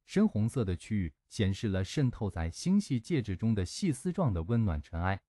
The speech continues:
红色的区域显示了由复杂分子在尘埃颗粒上形成的再处理光，而橙色和黄色显示了被最近形成的星团电离的气体区域。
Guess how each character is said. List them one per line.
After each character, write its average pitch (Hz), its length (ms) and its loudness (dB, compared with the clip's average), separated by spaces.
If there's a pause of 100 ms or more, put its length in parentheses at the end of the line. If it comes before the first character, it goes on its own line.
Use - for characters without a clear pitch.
(180)
红 156 220 4
色 208 180 0
的 127 100 4
区 127 300 2
域 107 60 4
显 82 260 -2
示 104 160 -6
了 87 220 0
由 104 180 2
复 135 240 -2
杂 98 160 -2
分 127 240 2
子 82 300 -6
在 107 220 2
尘 - 200 -2
埃 127 100 2
颗 135 220 -2
粒 139 160 2
上 80 220 -4
形 127 280 0
成 92 220 -2
的 104 120 0
再 151 260 0
处 - 160 -6
理 90 120 -2
光， 110 240 0 (280)
而 147 160 2
橙 135 340 0
色 185 180 0
和 143 160 -2
黄 90 300 -4
色 143 240 -2 (140)
显 92 260 0
示 104 160 -2
了 87 140 -2 (100)
被 120 180 2
最 175 220 0
近 135 240 2
形 104 240 0
成 92 220 -2
的 98 100 0
星 190 300 0
团 104 240 -2
电 160 240 0
离 90 160 -2
的 104 100 -2
气 - 180 -4
体 87 160 -6
区 90 200 -6
域。 85 100 -6